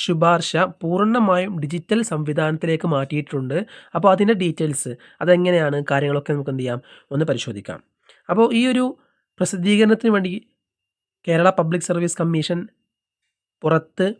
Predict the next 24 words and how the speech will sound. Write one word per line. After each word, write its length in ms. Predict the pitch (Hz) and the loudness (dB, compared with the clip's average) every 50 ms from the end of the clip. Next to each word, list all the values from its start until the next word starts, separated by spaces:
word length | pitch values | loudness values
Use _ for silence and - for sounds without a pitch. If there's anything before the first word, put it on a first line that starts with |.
| _ - | _ -2
പബ്ലിഷ് 380 | 156 147 143 147 170 175 - - 156 | -2 -2 0 0 -2 -2 -2 -2 -2
ചെയ്ത 160 | 143 143 156 190 196 - - - 175 | -2 0 0 -2 -2 -4 -8 -2 0
ഈ 40 | 214 208 | 2 2
ഒരു 100 | 208 208 185 | 2 2 0
നോട്ടിഫിക്കേഷൻ 540 | 170 165 170 151 - - - 160 160 - 160 147 139 | 0 -2 -2 -6 -6 -2 -2 -2 -2 -2 -2 -2 -2
പറയുന്നത്, 420 | 123 127 135 139 135 120 123 151 202 214 - _ _ _ _ _ - 170 | -2 -2 -2 -2 -2 -2 0 0 0 -2 -4 _ _ _ _ _ -2 0
നിയമന 360 | 185 202 208 220 226 240 254 262 - - - - - | 2 4 4 4 4 4 4 2 2 -2 -8 -14 -10
ശുപാർശ 480 | - - 175 156 160 160 170 175 - - 190 196 202 - - | -4 -4 0 2 4 4 4 2 2 2 0 0 0 -2 -4
ചെയ്യപ്പെട്ട 480 | - 156 156 165 156 165 165 147 139 185 196 190 | -4 -2 0 -2 -2 -2 -4 -4 -2 -4 -4 -4
ഉദ്യോഗാർത്ഥികൾക്ക് 880 | 151 135 135 143 151 151 147 147 147 - - 143 139 131 131 - - 170 202 - - _ _ _ | -6 -6 0 2 2 2 2 0 -2 -4 -6 -4 -4 -4 -4 -4 -4 -4 -4 -4 -8 _ _ _
കാലതാമസം 760 | 165 156 160 180 190 196 208 208 208 208 220 220 220 - 240 226 - | 0 2 4 6 6 6 8 6 6 6 4 4 2 0 -4 -4 -4
കൂടാതെ 500 | - 165 165 170 185 190 190 185 170 202 214 - 156 | -2 -2 2 4 6 6 6 6 4 2 0 -2 -2
അഡ്വൈസ് 400 | 147 143 139 170 170 170 - - | -4 -2 -2 -2 -2 -2 -2 -2
മെമ്മോ 180 | 170 170 180 175 | 0 0 2 0
ലഭിക്കുന്നു 500 | 156 139 143 139 139 - 160 160 165 180 202 214 175 | 0 0 -2 -6 -4 -4 -2 0 0 0 0 0 0
എന്ന് 120 | 165 170 160 151 | 0 0 0 0
ഉറപ്പുവരുത്തുന്നതിനും 920 | 147 147 147 - 208 208 185 151 135 - 131 120 123 120 123 127 156 214 269 - - - - - - _ 160 | 0 -2 -2 0 2 2 2 2 0 -4 -4 -4 -4 -4 -2 -2 -2 -2 -2 -6 -12 -20 -20 -20 -6 _ 0
അഡ്വൈസ് 400 | 156 156 160 214 254 262 226 - 175 | 0 0 2 2 0 0 0 0 -2
മെമ്മോ 260 | 156 135 135 135 156 175 175 - 185 | 0 0 0 0 -2 -2 -2 -2 0
കൂടുതൽ 360 | 175 185 196 196 214 240 254 233 - | 0 2 2 2 2 2 0 0 -2
സുരക്ഷിതമാക്കുന്നതിനുമായി 1200 | - 175 175 165 - - 202 196 190 180 175 165 165 175 170 170 180 180 175 151 135 127 135 151 208 247 - - - - - _ | 0 0 0 0 0 -2 -2 0 2 2 2 0 0 0 0 0 0 2 0 0 0 0 0 0 -2 -2 -4 -10 -18 -20 -10 _
രണ്ടായിരത്തി 480 | 170 165 170 185 202 208 214 220 - 220 208 | 0 4 4 6 6 4 2 2 2 0 2
ഇരുപത്തിയഞ്ച് 540 | 214 202 202 175 - 202 185 185 175 196 196 160 165 | 2 0 0 0 0 -2 0 0 -2 -2 -2 -2 -2
ജൂലൈ 280 | 160 165 170 175 180 | -2 0 0 0 0